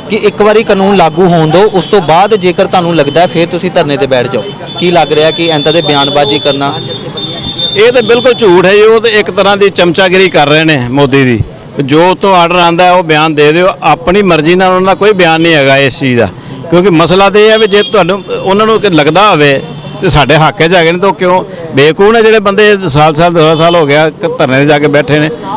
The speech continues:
Speaker 2: ਆਪਣਾ ਘਰ-ਬਾਰ ਛੱਡ ਕੇ, ਬੱਚਿਆਂ ਨੂੰ ਛੱਡ ਕੇ। ਇਹੋ ਜਿਹੇ ਉੱਥੇ ਕਿਸਾਨ ਬੈਠੇ ਨੇ ਜਿਹੜੇ ਸਾਲ ਹੋ ਗਿਆ ਘਰ ਤੱਕ ਵਾਪਸ ਨਹੀਂ ਆਏ ਆਪਣੇ।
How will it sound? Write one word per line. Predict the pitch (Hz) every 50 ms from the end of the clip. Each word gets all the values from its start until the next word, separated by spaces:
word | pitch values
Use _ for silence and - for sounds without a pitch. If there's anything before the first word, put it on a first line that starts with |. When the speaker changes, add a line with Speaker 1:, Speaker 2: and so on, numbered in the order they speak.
| - -
Speaker 2:
ਆਪਣਾ | 143 139 151 160 160
ਘਰ-ਬਾਰ | 156 165 135 123 123 143 151 147
ਛੱਡ | 127 143 143 139
ਕੇ, | 147 139 165 156
ਬੱਚਿਆਂ | 143 139 - 147 147 147 156
ਨੂੰ | 160
ਛੱਡ | 131 135 135 131 139
ਕੇ। | 135 147 156 147 - - - - 427 - - - - - -
ਇਹੋ | 160 170 180 170 180 190
ਜਿਹੇ | 190 202 196
ਉੱਥੇ | 190 185 - 185 196
ਕਿਸਾਨ | 160 151 175 147 151 156 160 165 175
ਬੈਠੇ | 170 170 170 151 180 202
ਨੇ | 208 196
ਜਿਹੜੇ | 196 202 196 202 202 - - - - - 440 - - -
ਸਾਲ | - 143 143 156 170 175 185
ਹੋ | 180 151
ਗਿਆ | 160 180 202
ਘਰ | - 190 151 135
ਤੱਕ | 135 165 170
ਵਾਪਸ | 170 165 151 143 156 127
ਨਹੀਂ | 151 175 175
ਆਏ | 165 143 139 139
ਆਪਣੇ। | 131 120 110 131 127 123